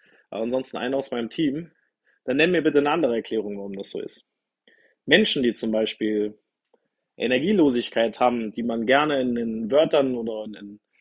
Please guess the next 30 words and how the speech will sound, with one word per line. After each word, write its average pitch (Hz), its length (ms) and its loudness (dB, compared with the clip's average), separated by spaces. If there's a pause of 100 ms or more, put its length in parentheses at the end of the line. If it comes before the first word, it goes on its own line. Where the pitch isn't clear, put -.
(260)
in, 104 300 -8
äh, - 320 -8 (300)
Bezeichnungen 123 640 2
wie 113 80 -2
Burnout, 123 560 2 (140)
Depressionen 127 680 0
oder 107 380 -2
Zwangs- 160 520 0
und 120 120 -6
Angststörungen 113 720 -4
haben. 92 260 -18 (1400)
Hast 156 200 2
du 190 40 2
dir 175 100 2
schon 170 140 0
mal 151 80 2
die 135 60 8
Frage 180 320 4
gestellt, 131 320 -4
was 131 100 0
sowas 151 220 -2
eigentlich 117 300 -6
ist? - 300 -8 (960)
Auch - 200 -6
eine 123 120 -4
schlechte - 320 -4
Laune 147 260 2
fällt 127 200 -2
auch 147 100 -2
darunter. - 500 -12